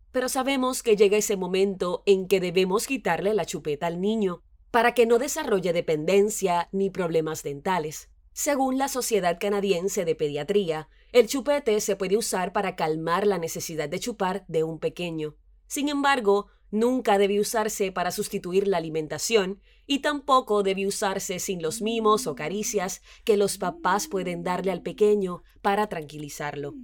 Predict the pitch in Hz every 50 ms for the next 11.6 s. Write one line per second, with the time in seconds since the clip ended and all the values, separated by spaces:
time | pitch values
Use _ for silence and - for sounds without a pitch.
0 | 220 202 - - - - - - - 269 277 254 320 339 349 349 302 240 202 202
1 | - - - 190 - - 214 220 214 - 175 170 175 - - 196 196 - - 220
2 | 208 - 214 202 185 180 165 156 160 196 240 - - 240 240 226 269 254 240 240
3 | - 214 190 - 190 190 180 175 170 180 214 208 190 180 185 185 - 220 214 233
4 | 233 233 233 262 269 254 285 262 214 196 214 - - 190 - - 170 151 - 156
5 | 151 156 156 170 180 180 170 165 156 - _ _ _ _ _ _ - 247 240 262
6 | 262 269 269 269 - - - _ - - 254 240 - 285 240 214 277 269 254 -
7 | 226 214 208 - - 214 220 214 - 202 208 196 190 185 165 202 196 196 196 214
8 | 202 180 180 151 170 208 214 208 190 180 185 - - _ - - - 247 233 -
9 | 262 - 254 269 269 - 311 277 247 208 196 196 202 214 208 - 208 190 175 170
10 | 175 180 185 190 151 175 160 156 151 - 180 175 175 160 156 - 165 156 147 147
11 | 143 - 156 147 - 160 156 156 151 147 -